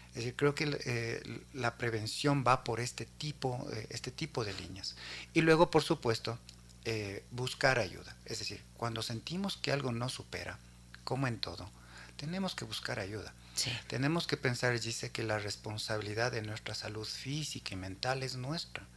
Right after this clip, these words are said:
Speaker 2: Ujú.
Speaker 1: y que tenemos derecho a estar bien. Tenemos derecho a estar bien física y mentalmente. Tenemos derecho a vivir,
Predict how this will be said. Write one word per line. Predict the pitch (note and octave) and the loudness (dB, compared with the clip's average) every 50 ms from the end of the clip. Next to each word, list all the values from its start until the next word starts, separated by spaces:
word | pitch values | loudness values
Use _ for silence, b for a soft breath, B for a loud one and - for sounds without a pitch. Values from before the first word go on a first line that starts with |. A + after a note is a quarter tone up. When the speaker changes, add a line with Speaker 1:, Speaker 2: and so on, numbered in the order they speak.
| - - | -4 0
Speaker 2:
Ujú. | F#3 F3+ C#3+ - E3 D#3 D#3+ | 0 0 0 2 0 2 2
Speaker 1:
y | D3+ C3+ | 2 0
que | - - C3+ | 2 0 0
tenemos | - C3+ A#2+ A#2+ B2+ D3 E3 E3+ D3+ B2 | 0 0 0 2 2 2 0 0 0 -2
derecho | A2+ G#2+ A2+ C3+ D3+ - - G#2+ | -2 0 0 -2 -2 -2 -4 -6
a | |
estar | G2 - - G#2 F#2+ F2 | -6 -4 -4 -4 -4 -4
bien. | F#2+ G2+ A2 C3 C#3 A#2 - - - - - - - - - - - - | -6 -4 -4 -4 -4 -4 -8 -12 -18 -20 -20 -20 -20 -20 -20 -20 -20 -12
Tenemos | - A2+ A#2+ C3+ D3 D#3+ D#3+ | -6 -4 -2 0 0 0 0
derecho | D#3 C3 C3 C3 - D3 | 0 0 0 -2 -2 -2
a | C#3 | -2
estar | B2 - - B2+ B2 A#2+ A#2 | -2 -2 2 2 4 4 2
bien | A2+ A#2 A#2+ B2 B2+ | 0 -2 0 0 -2
física | - - - C3 C#3 - - - - - D3 D3 C#3+ - - | -4 -6 -6 -6 -4 -4 -6 -6 -2 0 0 0 0 -4 -8
y | - A2 | -8 -8
mentalmente. | G2+ G2 A2 - - A2+ A2 G#2 G#2+ A2+ C3 D3 C#3 - - A2+ - - b b b b b b b b b b b b b b - - - | -8 -8 -8 -4 -4 -4 -2 -2 -4 -4 -4 -4 -4 -6 -10 -14 -16 -16 b b b b b b b b b b b b b b -20 -12 -8
Tenemos | - A#2 B2 C3 C#3+ D3 C#3 | -6 -4 -2 0 0 0 0
derecho | C3+ A#2 A#2+ - - C3+ C3 C3 - - - | 0 0 0 -2 -2 -2 -2 -4 -4 -4 -4
a | A#2+ A2+ | -4 -2
vivir, | A2 A2 G#2 A2+ A#2+ B2+ B2+ | -2 -2 -4 -2 -2 -4 -4